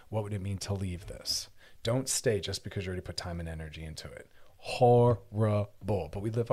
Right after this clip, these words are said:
we lead our lives like that. I mean, really think about all the things that you've held on to or stuck with because you already put some time or effort in. And think about what the quality of your life was like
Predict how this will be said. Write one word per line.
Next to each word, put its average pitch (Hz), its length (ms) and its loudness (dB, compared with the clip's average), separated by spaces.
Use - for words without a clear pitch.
we 110 140 0
lead 127 160 0
our 147 100 -2
lives 117 320 0
like 90 140 0
that. 76 240 -8
I - 40 -4
mean, 117 140 4
really 131 200 2
think 165 200 -2
about 135 200 6
all 104 160 0
the 104 140 0
things 101 260 -2
that 92 140 -6
you've 90 100 -10
held 110 240 2
on 101 200 0
to 98 340 -4
or 98 80 -6
stuck - 440 0
with 98 320 -2
because 98 420 -2
you 95 100 -6
already 95 220 -4
put 92 200 -4
some 92 100 -8
time 90 240 -2
or 85 100 -4
effort 85 300 -6
in. 80 180 -8
And 107 140 -6
think 143 140 2
about 156 260 6
what 127 100 -2
the 131 60 -6
quality 123 300 2
of 123 60 -6
your 120 100 0
life 110 200 0
was 104 160 -6
like 104 300 -2